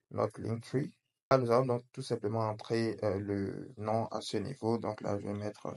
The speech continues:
tuto par exemple. Ensuite, nous allons cliquer sur Claim your Linktree.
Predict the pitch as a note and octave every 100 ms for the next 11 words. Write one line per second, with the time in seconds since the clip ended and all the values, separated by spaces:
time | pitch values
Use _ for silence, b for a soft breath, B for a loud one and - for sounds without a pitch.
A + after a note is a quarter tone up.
0 | - G2+ - G2+ - - - A#2+ C#3+ -
1 | _ _ _ _ _ _ b b b b
2 | _ - G2 B2+ F#2+ G#2 G#2+ A#2 A#2 G2+
3 | A2 A2+ G#2+ - - A#2 A2 G#2 - -
4 | A2 A2+ - C3